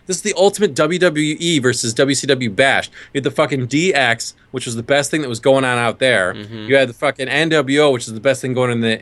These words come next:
Speaker 1: in, uh, W C W. This is pretty fucking cool.
Speaker 2: Hmm.
Speaker 1: They're battling each other. So Sting is now kicking the shit out of Triple H again, and out of nowhere,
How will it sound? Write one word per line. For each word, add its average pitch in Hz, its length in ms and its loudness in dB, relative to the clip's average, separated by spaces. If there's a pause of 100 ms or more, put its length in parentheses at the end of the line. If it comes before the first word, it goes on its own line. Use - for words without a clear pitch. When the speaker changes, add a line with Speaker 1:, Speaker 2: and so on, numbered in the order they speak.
Speaker 1:
in, 107 200 0
uh, 101 320 0
W 117 180 -2
C 120 120 -6
W. 123 280 2 (200)
This 190 180 4
is - 60 -4
pretty 196 240 4
fucking 123 360 0
cool. 117 420 4 (140)
Speaker 2:
Hmm. 147 120 -10
Speaker 1:
They're 147 100 6
battling 139 500 0
each 104 160 -10
other. 101 280 -4 (260)
So 147 260 2
Sting 190 600 0 (360)
is 131 220 -2
now 156 160 2
kicking 165 240 -10
the 147 80 -8
shit 175 140 -6
out 147 60 0
of 120 40 -8
Triple 156 240 -4
H 143 140 -2
again, 120 340 0 (160)
and 120 80 -8
out 131 140 0
of 139 80 -4
nowhere, 147 360 2